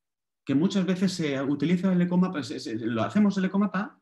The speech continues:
y lo guardamos en un cajón y no nos acompaña a las visitas. El ecomapa es un material de las visitas, ¿vale? Entonces, utilizadlo. Cuando se está hablando de algo, saca el ecomapa. ¿Quién nos puede ayudar a esto?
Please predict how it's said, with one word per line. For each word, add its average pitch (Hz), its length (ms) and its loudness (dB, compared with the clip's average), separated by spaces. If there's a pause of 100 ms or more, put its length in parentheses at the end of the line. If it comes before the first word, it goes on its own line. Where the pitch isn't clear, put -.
(100)
y 160 100 4
lo 131 120 4
guardamos 165 400 0
en 175 80 2
un 175 80 4
cajón 170 320 0
y 143 80 2
no 151 120 2
nos 160 160 -4
acompaña 131 420 -4
a 123 40 -6
las 98 160 -2
visitas. 101 540 -6
El 117 100 -4
ecomapa 120 420 -2
es 165 120 -4
un 151 120 0
material 135 380 -2
de 143 80 -2
las 110 140 -6
visitas, - 500 -8 (380)
¿vale? 226 440 -4 (240)
Entonces, 113 480 -4
utilizadlo. 104 800 0 (280)
Cuando 113 300 0
se 110 140 -2
está 170 220 -4
hablando 165 360 0
de 147 120 -4
algo, 143 420 -6
saca 135 420 -4
el 127 60 -2
ecomapa. 110 580 -4
¿Quién 139 200 2
nos 139 120 0
puede 127 200 -4
ayudar 120 260 -4
a 110 120 -2
esto? - 360 -10